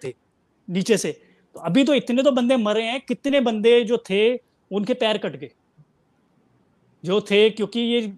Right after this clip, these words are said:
पैरों पे गोलियां मार रहे थे। फिर भी वो जो मिलिट्री वाले थे, वो पैदल आए। और मैं आपको लास्ट थिंग इसके बाद conclude करूंगा, जो ये कहते हैं ना कि Indian गवर्नमेंट ने कर दिया, जी, इंडियन गवर्नमेंट ने कर दिया।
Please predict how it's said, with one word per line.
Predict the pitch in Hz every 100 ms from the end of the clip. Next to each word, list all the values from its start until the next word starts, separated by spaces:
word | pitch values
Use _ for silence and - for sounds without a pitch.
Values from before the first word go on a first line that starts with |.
| -
पैरों | 220 254
पे | 247
गोलियां | 214 208 208
मार | 190
रहे | 185 190
थे। |
फिर | - 285 285
भी | 269 285
वो | 262 226 180 -
जो | 175 226
मिलिट्री | 202 202 214 247
वाले | 247 214
थे, | 214
वो | 262
पैदल | 247 208 190
आए। | 202
और | 208
मैं | 226 247
आपको | 247 277 262 - _
लास्ट | 180 226 -
थिंग | 254
इसके | 226 233
बाद | 226
conclude | 220 214
करूंगा, | 208 190 226
जो | 220
ये | 226
कहते | 208 262
हैं |
ना | 302
कि | 311 277 262 _ _ -
Indian | 254 285
गवर्नमेंट | 254 233 226
ने |
कर | 185 151
दिया, | 160
जी, | 196
इंडियन | 220 294 285
गवर्नमेंट | 247 214
ने | 202
कर | 170
दिया। | 147